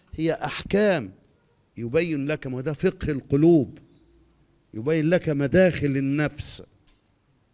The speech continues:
يبين لك، لأن هذه المداخل والعيوب في النفس خفية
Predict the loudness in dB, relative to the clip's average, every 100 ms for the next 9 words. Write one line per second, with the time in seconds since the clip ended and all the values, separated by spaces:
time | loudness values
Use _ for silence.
0 | _ -6 -2 0 0 0 2 2 4 4
1 | 4 0 -20 _ _ _ _ -8 -6 -4
2 | -2 0 0 0 -2 -2 -6 -2 0 0
3 | 0 -6 -6 -4 -4 -4 -6 -8 -8 -8
4 | -6 -8 -8 -10 -4 -2 -2 -4